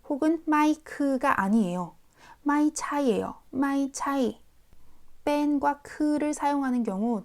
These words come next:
두 가지 다 공통적으로 아니라는 뜻을 나타낼 때는 마이 차이를 사용하셔야 돼요. 그래서 "이것은 책이 아닙니다"를 하려면 어떻게 해야 될까요?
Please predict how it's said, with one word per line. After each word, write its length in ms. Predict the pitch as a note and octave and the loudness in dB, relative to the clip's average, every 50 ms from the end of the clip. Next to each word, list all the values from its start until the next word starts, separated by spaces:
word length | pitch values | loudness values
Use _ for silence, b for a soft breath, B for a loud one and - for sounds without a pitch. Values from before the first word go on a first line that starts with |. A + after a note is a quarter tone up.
| - | -10
두 160 | - - A3 | -6 -4 -2
가지 300 | A3 - B3+ B3 B3 B3 | 0 2 0 2 0 -2
다 160 | A#3 - A3 A3+ | 0 0 -2 -2
공통적으로 1000 | A3+ - G#3 G#3 G#3 - D4 C#4+ C4 - A3+ G3 F3+ F#3+ G3+ B3 D#4 G4+ - b b b b b b b b b b b b b b - | 0 0 0 0 2 2 2 0 2 0 -2 -4 -4 -4 -2 2 2 0 0 b b b b b b b b b b b b b b -6
아니라는 500 | - G#3 G#3 A3+ C#4 D4+ D4 C#4 C#4 C4+ | -2 0 2 4 4 4 4 2 2 2
뜻을 320 | B3+ B3 A#3+ A#3+ - A#3 A3 | 0 0 -2 0 2 0 2
나타낼 420 | G3 F3+ - - G#3+ G3+ G3 F#3+ | 0 -2 -4 -2 -4 -4 -4 -4
때는 420 | - - F#3 F#3 G#3+ B3+ D4 D#4 D#4 - - b b b b b b b b | -6 -8 -6 -2 -2 0 -2 -2 -4 -10 -18 b b b b b b b b
마이 320 | - C4+ C4+ C#4 C#4+ C#4 | -2 -2 0 0 -2 -4
차이를 680 | C#4 - - - D4 D4 D4 C4+ - - A#3 B3 C4+ C4+ | -6 -8 -6 -4 -4 -2 -2 -2 -4 0 0 0 0 0
사용하셔야 600 | - - C#4+ C#4+ C#4+ C4 A#3 A3 - F3+ F3 E3+ | -2 -4 -2 -2 -2 -2 -2 -4 -6 -8 -8 -8
돼요. 180 | - - - - - _ _ _ - - _ b b b b b b b b b - _ - _ _ _ _ _ _ _ - - - - _ _ | -10 -12 -12 -14 -16 _ _ _ -20 -20 _ b b b b b b b b b -20 _ -20 _ _ _ _ _ _ _ -20 -20 -20 -20 _ _
그래서 640 | - - G#3 G3+ G3 - F#3+ F#3 G3+ B3+ D4+ F4 - b b b b b b b b - - | -6 -4 -4 -4 -2 -4 -4 -2 0 2 2 0 0 b b b b b b b b -10 -2
"이것은 640 | A3 A3+ A#3 C4 C#4 C4 C4 - E4 F4 F#4+ G4 - | -2 0 4 6 4 4 4 2 2 2 2 0 -4
책이 440 | - - F4+ F4+ - E4+ E4+ - - | -2 -2 0 2 2 2 0 0 -2
아닙니다"를 1120 | - A3 A3 B3+ D4+ D#4 C#4+ B3 A3 - - - - - _ _ _ - - B3+ C#4+ D4+ | -2 0 2 4 4 4 4 4 2 -2 -6 -8 -12 -20 _ _ _ -4 -2 0 0 0
하려면 560 | D4+ - - C4 G#3 F#3+ F#3 A3 C4+ D#4+ F4+ - - - | -4 -4 -6 -6 -4 -4 -2 -2 -2 -2 -2 -4 -12 -8
어떻게 320 | - A3+ A3+ - A#3+ - A#3+ | -8 -6 -6 -6 -4 -2 -2
해야 80 | A3 | 0
될까요? 380 | G#3+ G3 F3+ - G3+ G#3 A#3+ | 0 -2 -6 -4 -4 -4 -2